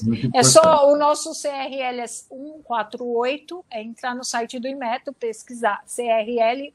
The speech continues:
Speaker 2: um quatro oito e lá encontra o escopo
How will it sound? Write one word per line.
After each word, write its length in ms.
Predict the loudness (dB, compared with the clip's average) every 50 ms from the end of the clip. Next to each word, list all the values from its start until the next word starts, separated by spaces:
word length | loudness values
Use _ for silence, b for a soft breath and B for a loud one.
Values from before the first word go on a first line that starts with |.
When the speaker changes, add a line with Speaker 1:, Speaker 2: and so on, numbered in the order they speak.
| _
Speaker 2:
um 120 | -20 -20 -18
quatro 420 | _ -10 -10 -10 -10 _ -10 -6
oito 420 | -4 -2 -2 -2 -4 -6 _ -16 -18 b b b b b b b b b b b b
e 160 | -8 -2 -2 0
lá 440 | 0 2 0 0 0 0 -2 -4 -8 -10 _ _ _ _ _ _ _ _ _ _
encontra 640 | _ -18 -18 -12 -8 -8 -6 -6 -8 -6 -4 -2 -2
o 80 | -2 -2
escopo 760 | -6 -8 -10 -8 -2 -2 -2 -2 -2 -4 -8 -8 -8 -8 -10